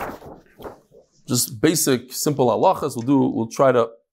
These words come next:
dumb it down, sort of knock out a lot of the, the details. But the basic thing is, a guy goes to the kohen.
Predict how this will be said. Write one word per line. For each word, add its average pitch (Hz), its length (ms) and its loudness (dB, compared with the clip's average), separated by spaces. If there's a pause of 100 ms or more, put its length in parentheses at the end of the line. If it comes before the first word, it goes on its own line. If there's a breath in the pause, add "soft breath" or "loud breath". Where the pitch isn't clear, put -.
(140)
dumb 147 200 2
it 110 120 -6
down, 156 260 0
sort 151 240 2
of 117 140 -4
knock 143 240 -2
out 139 160 2
a - 20 0
lot 127 220 2
of 120 120 0
the, - 1300 -10
the - 20 0
details. 117 600 2
But 113 160 -2
the 131 80 0
basic 214 400 0
thing 196 220 2
is, 117 140 0
a 123 60 -4
guy 208 240 2
goes 196 240 0
to - 80 -6
the 151 100 -2
kohen. - 280 -6